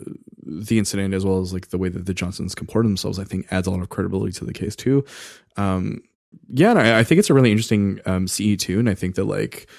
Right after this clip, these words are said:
uh, it is, uh, one of the rare ones where, yeah, there is that r-,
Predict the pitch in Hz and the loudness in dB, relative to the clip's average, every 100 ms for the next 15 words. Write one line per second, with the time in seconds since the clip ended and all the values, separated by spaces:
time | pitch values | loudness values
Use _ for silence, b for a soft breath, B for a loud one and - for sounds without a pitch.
0 | B B - 87 - - - - _ _ | B B -14 -10 -8 -10 -14 -20 _ _
1 | 127 135 143 - 107 104 - 127 147 139 | 4 6 6 4 -6 -8 -4 2 4 6
2 | 117 110 113 113 113 107 98 98 101 95 | 6 6 6 6 4 2 0 -2 0 0
3 | 92 101 101 98 95 95 - 98 95 | 0 0 0 0 0 -2 -4 -8 -8